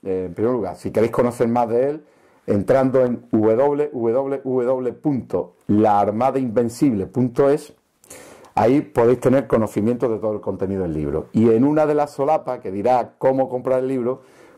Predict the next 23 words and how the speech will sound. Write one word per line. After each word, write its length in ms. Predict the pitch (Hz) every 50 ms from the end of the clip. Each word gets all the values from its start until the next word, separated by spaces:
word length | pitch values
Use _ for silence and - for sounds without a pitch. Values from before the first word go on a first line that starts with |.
| _ - -
pues 140 | 110 104 110
hay 280 | 117 120 131 127 117 117
una 240 | 131 123 120 127 127
relación 720 | 123 120 127 123 120 120 - - 131 135 131 139 131 - _
pi-, 120 | - -
picando 480 | - - 113 107 - 120 123 123 107 98
sobre 320 | - - 117 110 117 113
librerías 500 | 117 123 117 123 120 113 127 131 127 107
donde 340 | 107 101 101 95 95 92 92 - -
están 280 | 95 92 - 117 107 104
todas 220 | - 120 117 120
las 100 | 117 117
librerías 380 | 113 113 113 117 113 110 110 104
de 60 | 104
España 300 | 104 - 113 110 117 117
que 100 | 117 -
están 200 | - - 90 90
vendiendo 340 | 87 87 87 90 90 87 92
el 60 | 98
libro. 280 | 123 143 117 90 80 - - - - - - -
Y 240 | - 180 185 131 -
si 280 | - - - - 107 98
en 240 | 98 98 90 -